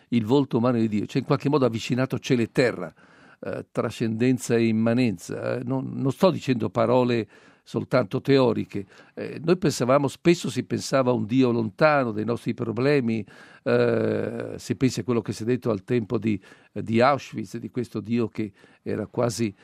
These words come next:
eh, si dimenticava dell'uomo, si dimenticava, e, e invece lui proprio ha riavvicinato questo, eh, Dio all'uomo, ha fatto capire che, eh, il primo rapporto fra l'uomo e Dio, fra l'azione umana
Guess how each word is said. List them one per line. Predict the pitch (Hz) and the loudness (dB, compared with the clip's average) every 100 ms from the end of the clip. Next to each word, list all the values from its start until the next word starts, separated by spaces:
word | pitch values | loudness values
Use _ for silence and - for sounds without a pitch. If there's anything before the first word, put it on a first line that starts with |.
| - _ | -20 _
eh, | 101 120 117 117 107 - | -6 -4 -2 -4 -6 -10
si | - 123 | -10 -6
dimenticava | 110 117 110 110 123 117 104 | 0 0 0 -2 0 0 0
dell'uomo, | 107 117 151 117 | -2 2 2 2
si | 110 104 | -2 -6
dimenticava, | 104 101 107 - 143 120 113 - - _ | -8 -6 -6 0 2 0 -4 -14 -20 _
e, | - 175 - | -8 -6 -2
e | 190 | 0
invece | 185 240 - 170 | 2 2 0 0
lui | 180 185 | 0 0
proprio | 185 160 143 | 2 4 6
ha | |
riavvicinato | 139 156 160 - 196 190 120 - 104 | 6 4 0 0 2 2 0 -2 -4
questo, | 151 143 - 139 113 - - _ _ | 0 0 -2 0 0 0 -14 _ _
eh, | - 127 123 - | -12 -8 -8 -8
Dio | 135 127 151 | -2 4 6
all'uomo, | 131 131 90 98 | 6 4 0 -2
ha | |
fatto | - 208 160 | 0 0 0
capire | 156 - 190 202 202 185 | -2 -2 -2 0 -2 -2
che, | 143 165 180 - _ | 0 2 2 -2 _
eh, | - 131 117 110 95 _ | -4 -2 -2 -4 -8 _
il | 131 110 | -4 -2
primo | - 175 | 0 2
rapporto | 143 113 - 151 147 135 | 2 0 2 0 0 -2
fra | 107 117 | -2 0
l'uomo | 117 120 151 139 | 2 4 4 4
e | 120 | 2
Dio, | 107 131 156 165 | 2 2 2 -2
fra | - 104 101 | -4 -6 -6
l'azione | 95 151 143 | -2 2 6
umana | 131 135 117 104 | 6 6 4 0